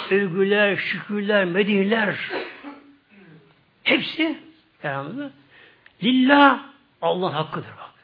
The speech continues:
Elhamdülillah. Buradaki lam, lam istikak.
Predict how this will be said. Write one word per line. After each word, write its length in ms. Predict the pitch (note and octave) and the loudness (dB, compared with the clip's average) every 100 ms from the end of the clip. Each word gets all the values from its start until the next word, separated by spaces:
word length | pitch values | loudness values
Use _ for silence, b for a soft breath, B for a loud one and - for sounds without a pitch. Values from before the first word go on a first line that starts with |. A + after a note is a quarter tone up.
| _ _ _ _ _ | _ _ _ _ _
Elhamdülillah. 1300 | - E3+ D3+ A#3 A3+ F#3 E3 D#3+ G#3+ G3+ F#3+ F3 - - _ _ _ _ _ _ _ | -2 0 -2 -6 -6 -6 -8 -4 -2 2 2 0 -6 -14 _ _ _ _ _ _ _
Buradaki 420 | F3+ D#3+ D#3+ C#3 | -6 -6 -6 -2
lam, 340 | F3 C#4+ D4 C#4+ - _ _ _ _ - | 2 2 0 -6 -14 _ _ _ _ -4
lam 160 | D#3 F#3+ | -4 -2
istikak. 720 | C#3+ - F#3+ - - - - | -8 -8 -8 -6 -6 -8 -20